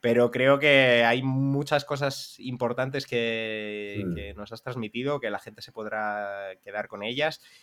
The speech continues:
Speaker 1: Y yo por mi parte, y seguro que, pues,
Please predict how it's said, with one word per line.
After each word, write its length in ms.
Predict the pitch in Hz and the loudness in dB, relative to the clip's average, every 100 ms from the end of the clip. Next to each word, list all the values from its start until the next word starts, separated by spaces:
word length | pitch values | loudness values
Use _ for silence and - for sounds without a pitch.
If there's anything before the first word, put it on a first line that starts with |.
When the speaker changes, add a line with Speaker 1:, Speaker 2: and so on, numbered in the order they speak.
| _ | _
Speaker 1:
Y 800 | 113 107 98 95 92 92 92 90 | -10 -6 -6 -6 -6 -8 -10 -10
yo 120 | 98 | -10
por 120 | 104 113 | -6 -6
mi 100 | 107 | -2
parte, 420 | 110 117 143 143 | -4 -2 -2 -2
y 340 | 98 90 87 | -4 -10 -16
seguro 400 | - 82 87 92 | -18 -16 -10 -10
que, 100 | 90 | -10
pues, 340 | 85 85 - | -18 -20 -20